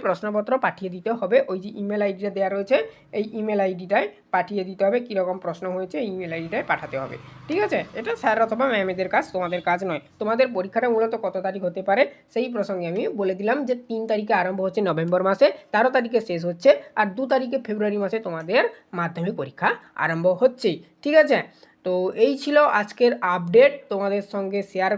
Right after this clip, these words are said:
করলাম, ঠিক আছে? এরপর তোমাদের টেস্ট পেপার সংক্রান্ত আজকের একটি আপডেট আসার কথা রয়েছে, তো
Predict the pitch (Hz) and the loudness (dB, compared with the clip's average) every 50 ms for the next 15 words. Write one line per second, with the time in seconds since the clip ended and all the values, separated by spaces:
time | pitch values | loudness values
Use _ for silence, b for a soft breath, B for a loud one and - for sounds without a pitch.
0 | 208 233 240 247 254 269 277 294 302 320 311 B B B B _ - 262 285 277 | 2 2 4 6 6 6 6 6 6 4 0 B B B B _ 0 4 4 4
1 | 247 233 202 175 - - - 233 262 277 262 269 285 277 277 277 277 240 233 233 | 6 4 0 -2 -4 0 6 8 8 8 8 6 4 2 2 2 -2 -4 -2 -2
2 | 226 226 220 - 226 240 240 - - 277 269 285 277 277 - 269 262 254 247 262 | -2 -4 -4 -2 0 0 0 -2 -6 -4 -2 0 -2 0 -2 -4 -4 -2 0 0
3 | 262 262 254 262 233 240 - - 226 220 214 - 233 - - 175 185 196 220 240 | 0 2 2 2 2 2 0 -4 -4 -4 -4 -6 -6 -6 -4 -4 -4 -2 -2 -2
4 | 240 226 220 - 233 226 - 190 180 - 214 208 202 208 247 285 294 277 240 - | -2 -2 -2 -2 -4 -4 -4 -6 -8 -6 -6 -6 0 4 6 8 8 6 6 2
5 | 226 233 226 B B B B _ - | 0 0 0 B B B B _ 2